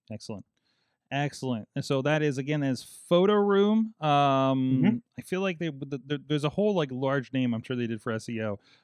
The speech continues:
Speaker 1: but, uh, it's, uh, Photo Room Studio Photo Editor,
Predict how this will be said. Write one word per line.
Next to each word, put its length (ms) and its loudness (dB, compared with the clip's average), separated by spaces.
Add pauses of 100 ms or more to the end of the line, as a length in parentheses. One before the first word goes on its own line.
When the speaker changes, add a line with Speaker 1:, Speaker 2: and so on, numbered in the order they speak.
(160)
Speaker 1:
but, 220 0
uh, 360 -2
it's, 340 -6
uh, 280 -4
Photo 460 -4
Room 340 -2
Studio 500 -4
Photo 540 -4
Editor, 480 -6